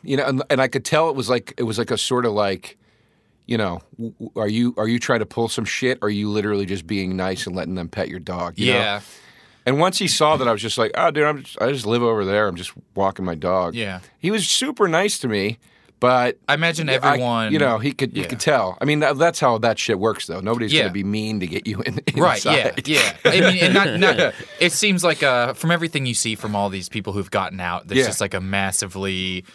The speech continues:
Speaker 2: toxic environment and,
Speaker 1: Yeah.
Speaker 2: and, and horrible and maybe complicit in criminal activity if you're involved in it in any way.
Speaker 1: It's, uh,
Speaker 2: Uh, but,
Speaker 1: yeah.
Speaker 2: uh, everyone who approaches them, these people who are just outside scraping stuff,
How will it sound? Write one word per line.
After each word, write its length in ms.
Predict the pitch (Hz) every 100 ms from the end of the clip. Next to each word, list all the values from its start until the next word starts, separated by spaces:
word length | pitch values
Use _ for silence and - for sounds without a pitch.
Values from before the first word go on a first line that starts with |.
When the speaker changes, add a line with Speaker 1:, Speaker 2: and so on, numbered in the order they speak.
| - _
Speaker 2:
toxic 500 | 120 101 - 104 98
environment 680 | 98 92 95 92 92 92 -
and, 100 | 98
Speaker 1:
Yeah. 220 | 131 113 92
Speaker 2:
and, 280 | 101 92 95
and 160 | 101 98
horrible 480 | 98 98 90 92 95
and 120 | 113 _ -
maybe 360 | 180 170 151
complicit 360 | 127 113 110 - 95
in 80 |
criminal 300 | 92 104 98 92
activity 360 | 90 95 87
if 120 | 87 95
you're 80 | 87
involved 320 | 87 85 85
in 120 | 87
it 20 |
in 60 | 92
any 160 | 92 90
way. 320 | 80 82 85 -
Speaker 1:
It's, 260 | - - -
uh, 60 | 156
Speaker 2:
Uh, 320 | 147 143 90
but, 180 | 120 165
Speaker 1:
yeah. 720 | 131 - 127 123 120 117 117
Speaker 2:
uh, 40 | - - - _ _ _ _
everyone 460 | 139 147 156 143 131
who 120 | 131
approaches 420 | 117 131 123 110
them, 460 | 107 135 120 98 107 _ _ _ _
these 160 | 120 113
people 220 | 123 107
who 20 |
are 60 | 113
just 160 | 104 117
outside 320 | 107 110 98
scraping 400 | - 120 131 113
stuff, 400 | - 92 92